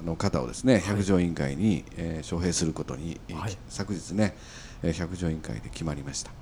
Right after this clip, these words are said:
Speaker 2: はい。
Speaker 1: まあ、この辺もですね、またいろいろとね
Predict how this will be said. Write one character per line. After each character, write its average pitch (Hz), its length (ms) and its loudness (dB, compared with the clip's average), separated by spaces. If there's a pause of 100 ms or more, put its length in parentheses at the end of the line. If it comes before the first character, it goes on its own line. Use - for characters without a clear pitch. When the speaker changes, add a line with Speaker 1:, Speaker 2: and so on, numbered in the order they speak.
Speaker 2:
は - 140 -10
い。 98 40 -8 (440)
Speaker 1:
ま 107 100 -4
あ、 - 80 -8
こ 175 160 0
の 196 160 4
辺 190 160 8
も 147 160 2
で - 100 -4
す - 140 -8
ね、 113 320 6 (280)
ま 147 100 2
た 82 300 4 (240)
い 104 80 2
ろ 101 140 10
い - 20 10
ろ 113 120 10
と - 140 2
ね 113 280 4